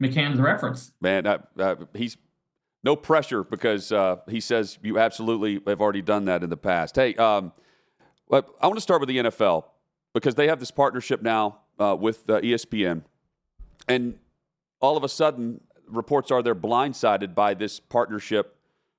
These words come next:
Speaker 2: between Fox and, uh, you, you've got the, uh, E S P N, you have, uh, Time Warner. They're looking for, they're scouring the, the, the, the contracts for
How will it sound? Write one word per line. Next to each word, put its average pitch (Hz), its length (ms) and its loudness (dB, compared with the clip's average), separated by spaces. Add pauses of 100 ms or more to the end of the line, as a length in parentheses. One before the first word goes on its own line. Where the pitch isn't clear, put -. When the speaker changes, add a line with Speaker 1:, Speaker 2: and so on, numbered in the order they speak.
(100)
Speaker 2:
between 107 360 -2
Fox - 680 -2 (720)
and, 104 440 -4
uh, 101 80 -2 (360)
you, 95 260 -4
you've 92 180 -14
got 101 220 0
the, 87 380 -4 (720)
uh, 87 220 0 (140)
E 117 100 0
S 110 120 -2
P 107 220 -2
N, 110 160 -2
you 90 140 -6
have, 90 520 -2 (140)
uh, 85 100 -6
Time 107 320 -4
Warner. 110 420 -2 (1300)
They're 123 120 4
looking 147 300 -2
for, 131 560 2 (240)
they're 127 240 -2
scouring 175 640 0
the, 131 200 2
the, 120 280 0
the, 113 140 -2
the 107 180 -2
contracts 147 720 0
for 117 420 0